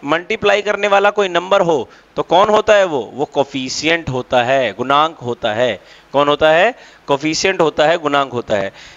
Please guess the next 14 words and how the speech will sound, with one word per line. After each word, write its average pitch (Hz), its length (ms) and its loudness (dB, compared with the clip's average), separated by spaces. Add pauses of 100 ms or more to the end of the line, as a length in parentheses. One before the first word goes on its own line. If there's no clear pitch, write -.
(120)
ये 147 140 0
कौन 175 280 2
है 196 80 2
इसका 196 200 -2
मतलब? 202 340 0
यहाँ 147 320 0
पे 208 140 2
coefficient 131 680 -2
है। 98 140 -4
ये 120 80 0
फ़ाइव 143 260 0
कौन 160 260 0
है? 180 220 -2 (320)
coefficient। 135 560 -4